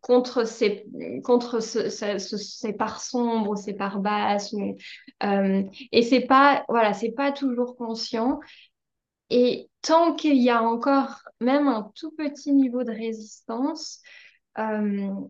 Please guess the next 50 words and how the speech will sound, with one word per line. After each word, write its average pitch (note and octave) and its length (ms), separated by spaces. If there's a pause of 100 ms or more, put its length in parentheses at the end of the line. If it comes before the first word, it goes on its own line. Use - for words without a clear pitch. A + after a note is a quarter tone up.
(220)
c'est - 180
un A3 100
peu C#4 160
ce, C4 260
ce - 240
flot D4 440
de B3+ 60
la A3 160
vague, B3 300
il G#3 200
peut G#3+ 160
pas C4 340
passer, A#3+ 480
tu G3 160
vois. G#3 200
C'est, A3 260 (240)
tu G#3+ 140
as G#3 120
là, C#4 280
et A3+ 60
toi, B3+ 120
tu C4+ 160
sais, C#4+ 400 (180)
on A#3 160
sait C#4+ 300
consciemment, C4+ 600
enfin, B3 200
surtout - 280
quand A#3 200
on G#3 120
fait A3+ 80
un G3+ 80
travail, G#3+ 540
euh, G3 180
voilà, G3 580
intérieur G3+ 480
depuis G3 220
longtemps, G3 260 (220)
on B3 160
sait, C4+ 360
ok, D4 460
ça, - 140
c'est, - 380
c'est, A3+ 80
ça G#3+ 140
va G#3 140
m'aider A#3 340
de A3 80
le G3 100
traverser. G3 580